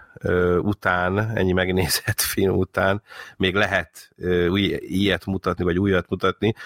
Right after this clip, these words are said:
hogy korábbi f-, egymáshoz semmi közük franchise-ok szereplőit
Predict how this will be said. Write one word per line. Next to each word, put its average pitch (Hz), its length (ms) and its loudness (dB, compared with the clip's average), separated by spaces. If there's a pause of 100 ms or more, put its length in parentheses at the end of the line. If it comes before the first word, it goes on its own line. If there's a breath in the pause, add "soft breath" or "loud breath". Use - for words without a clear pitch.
(220 loud breath)
hogy 123 300 -2
korábbi 110 580 0
f-, - 240 -10 (300 loud breath)
egymáshoz 117 600 0
semmi 131 500 0
közük 104 480 0
franchise-ok 95 1000 0
szereplőit 98 800 2